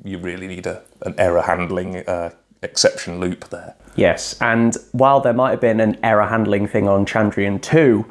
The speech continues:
Speaker 2: uh, unfortunately, this error happened two point one kilometers above the surface, and was estimated to be traveling at about sixty meters per second as the, uh, as it lost contact. So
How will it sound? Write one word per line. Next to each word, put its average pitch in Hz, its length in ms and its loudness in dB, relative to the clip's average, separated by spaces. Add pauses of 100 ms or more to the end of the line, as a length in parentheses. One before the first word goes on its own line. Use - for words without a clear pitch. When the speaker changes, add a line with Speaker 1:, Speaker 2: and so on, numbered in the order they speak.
(160)
Speaker 2:
uh, 110 300 4
unfortunately, 127 800 4
this - 320 2
error 117 420 4
happened 110 600 0 (300)
two 143 220 4
point 135 260 4
one 123 180 4
kilometers 117 480 2
above 156 340 2
the 131 60 -2
surface, 110 720 2 (140)
and 104 500 2 (280)
was 123 180 6 (120)
estimated 110 680 2
to 113 100 0
be 107 120 2
traveling 107 680 0 (140)
at 101 160 0
about 104 380 0
sixty - 400 0
meters 101 380 2
per 104 340 2
second 92 680 -2 (160)
as 104 380 0
the, 98 240 4
uh, 95 320 4
as 104 140 0
it 95 80 -2
lost 92 220 -2
contact. 95 480 0
So 98 420 2